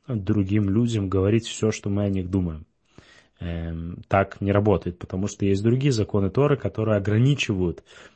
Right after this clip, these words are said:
м, м, наши возможности <laughs> говорить всё, что мы думаем. Вот. И есть, э, огромное количество других запретов Торы, которые это запрещают тем либо иным образом.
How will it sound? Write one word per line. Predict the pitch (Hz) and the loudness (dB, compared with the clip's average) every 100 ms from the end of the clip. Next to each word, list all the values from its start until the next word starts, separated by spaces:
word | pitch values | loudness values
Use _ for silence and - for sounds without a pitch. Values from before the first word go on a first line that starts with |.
| _ - | _ -10
м, | 98 95 90 90 87 87 87 87 87 - - - - _ _ _ | -6 -4 -4 -4 -4 -4 -6 -10 -12 -14 -16 -18 -20 _ _ _
м, | - 110 107 - _ _ | -8 -6 -6 -10 _ _
наши | 120 110 - 107 | 2 2 2 2
возможности | 104 120 131 98 - - 101 | 4 6 4 2 -4 -8 -10
<laughs> | - 117 127 113 - - - | -6 -2 -2 -4 -10 -20 -8
говорить | 104 104 101 113 123 | 2 6 8 8 6
всё, | - 113 | 2 2
что | - 113 | 2 2
мы | 113 | 4
думаем. | 110 98 85 82 - - - - - | 4 4 2 -4 -16 -20 -20 -20 -18
Вот. | - 92 85 - - | -2 0 0 -2 -4
И | |
есть, | 104 98 101 98 - - | 2 6 6 6 0 -2
э, | 104 | 2
огромное | 98 104 107 110 120 113 | 2 2 2 4 4 2
количество | - 110 107 - 107 | 2 0 0 -2 0
других | 101 104 113 104 | 2 4 2 4
запретов | 95 95 98 107 - | 0 2 0 0 0
Торы, | 131 143 | 2 2
которые | - 107 113 113 107 | 0 -2 0 0 -2
это | - 104 104 - | -4 -6 -6 -6
запрещают | 113 98 90 98 117 113 110 | -6 -4 -4 -2 2 2 2
тем | 110 110 | 0 2
либо | 110 107 | 2 2
иным | 113 113 123 110 107 | 0 -2 0 2 4
образом. | 95 85 80 82 | 2 2 -4 -6